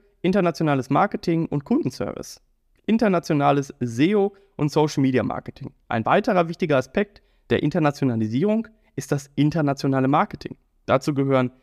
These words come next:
seo-Strategien für verschiedene Länder und Sprachen, das Schalten von Anzeigen auf internationalen Plattformen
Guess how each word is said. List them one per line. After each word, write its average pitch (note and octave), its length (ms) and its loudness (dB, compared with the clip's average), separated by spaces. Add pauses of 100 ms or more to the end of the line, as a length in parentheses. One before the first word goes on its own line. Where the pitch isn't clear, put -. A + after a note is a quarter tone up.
(140)
seo-Strategien D#3 880 0
für C3+ 140 -6
verschiedene B2 360 0
Länder A#2+ 300 0
und A2 100 -6
Sprachen, E3+ 520 -2 (480)
das B2 140 0
Schalten - 380 2
von - 180 -2
Anzeigen D#3 680 0
auf - 260 -6
internationalen C3 760 0
Plattformen D#3+ 560 0